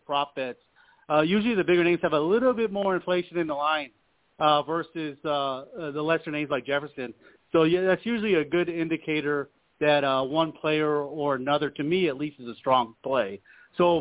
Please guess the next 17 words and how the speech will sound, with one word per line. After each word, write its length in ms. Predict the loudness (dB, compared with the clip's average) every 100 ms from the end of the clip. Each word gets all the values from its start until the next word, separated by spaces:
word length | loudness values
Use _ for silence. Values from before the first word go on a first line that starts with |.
| -2
f-, 80 | -4
so 120 | -2
for 140 | -2 -2
my 220 | 0 -2
team, 380 | -4 -4 -6 -8 _ _ _ _
to 80 | -2
me, 380 | 0 0 0 -2
the 220 | -2 -2
locks 300 | 2 2 2 -2
of 60 |
the 60 | -10
correlation 460 | -6 -4 -6 -6
I 100 | -6
have 320 | -2 -2 -2 -6 _ _ _ _ _
between 320 | -10 -2 -2 2
my, 280 | 2 2
uh, 200 | 0 -4